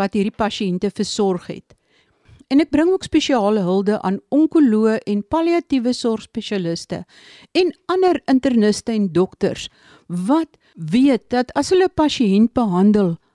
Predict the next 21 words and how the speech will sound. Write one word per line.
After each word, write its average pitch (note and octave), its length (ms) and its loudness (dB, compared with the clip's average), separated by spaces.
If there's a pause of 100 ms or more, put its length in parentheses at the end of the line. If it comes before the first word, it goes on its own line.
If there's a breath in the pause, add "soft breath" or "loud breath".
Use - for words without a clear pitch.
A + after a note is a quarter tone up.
(180)
hulle B3 360 0
eintlik E4 400 0
'n F#3 180 -2
baie B3 340 2 (100)
lang F#3+ 380 -2
pad - 340 -6 (140)
met G3+ 140 -2
die A#3 120 -4
pasiënt F#3 680 -4
gaan F#3+ 180 -4
stap. - 480 -12 (320)
Soms - 600 0 (360)
tot D4+ 280 -2
aan A#3+ 200 0
die - 80 -6
einde G#3+ 340 2
van G3 220 -4
die F#3+ 80 -6
pasiënt F3 560 -6
se G3 160 -6
lewe. F3 540 -4